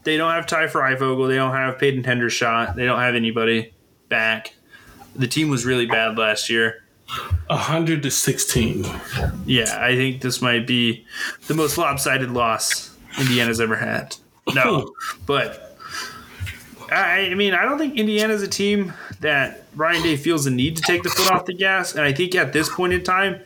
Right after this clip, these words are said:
Speaker 1: it's time to start putting the hammer down because you need to just start, like, no mercy. Like, it's time. The season's ending. Like, we need to start getting ready for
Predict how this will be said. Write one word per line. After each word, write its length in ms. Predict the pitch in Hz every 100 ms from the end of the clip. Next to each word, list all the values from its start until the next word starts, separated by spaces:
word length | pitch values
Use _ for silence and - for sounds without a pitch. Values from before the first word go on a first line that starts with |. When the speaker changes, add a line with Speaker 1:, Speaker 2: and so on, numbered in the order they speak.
| - - - - - _ _ - 151
Speaker 1:
it's 220 | 156 147
time 340 | 139 - 156 156
to 60 |
start 220 | 139 147
putting 220 | 139 151 131
the 100 | 123
hammer 320 | 135 139 123
down 680 | 117 104 110 139 151 151 82 - - - - - -
because 720 | 139 127 135 123 117 - - - - 135 - 101 - - - - - - - - - - - - - -
you 100 | 151
need 160 | 175 160
to 100 | 135
just 180 | 135 131
start, 400 | - 123 110 -
like, 480 | 123 110 - - -
no 340 | 143 143 151 156
mercy. 520 | 147 139 135 139 135
Like, 240 | 123 117
it's 180 | 123 113
time. 480 | - 135 123 120 110
The 200 | 131 131
season's 560 | 127 - 170 156 143 131
ending. 320 | 127 123 120
Like, 280 | 113 113 -
we 120 | 135
need 180 | 131 123
to 60 | 120
start 280 | 131 107
getting 200 | 95 107
ready 240 | 110 110 107
for 320 | 113 117 -